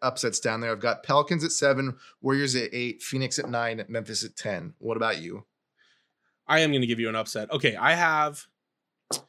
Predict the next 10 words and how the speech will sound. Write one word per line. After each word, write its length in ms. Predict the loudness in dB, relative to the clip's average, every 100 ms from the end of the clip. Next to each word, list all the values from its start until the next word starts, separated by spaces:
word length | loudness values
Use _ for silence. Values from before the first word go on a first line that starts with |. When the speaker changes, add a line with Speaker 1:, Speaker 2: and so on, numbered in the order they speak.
| _ _ _ 2
Speaker 2:
as 240 | 2 2
the 100 | -2
seven 360 | 0 2 2 2
and 120 | 0
eight 180 | -2 -4
seeds 760 | -4 -2 -2 -6 -6 -8 -8 _ _ _ _ _ _ _
going 240 | 2 4 4
into 260 | 2 0
the 100 | -4
play-in, 560 | -2 -2 0 -4 -10